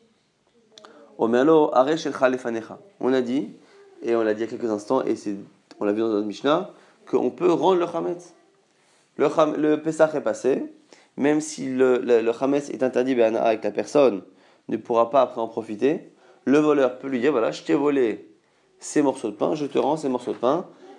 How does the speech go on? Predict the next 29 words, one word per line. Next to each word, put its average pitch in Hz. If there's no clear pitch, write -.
Are 123
Shelcha 147
Lefanecha, 123
voici, 139
euh, 110
la 113
chose 147
devant 120
toi. -
La 101
Gemara 143
dit, 196
Tana, 185
qui 196
est 190
notre 175
Tana ? 139
Omrim, 175
Beisur 151
Hana'a, 151
Are 139
Shelcha 139
Lefanecha, 143
puisqu'on 139
voit 135
ici 135
qu'en 131
tout 117
cas, 110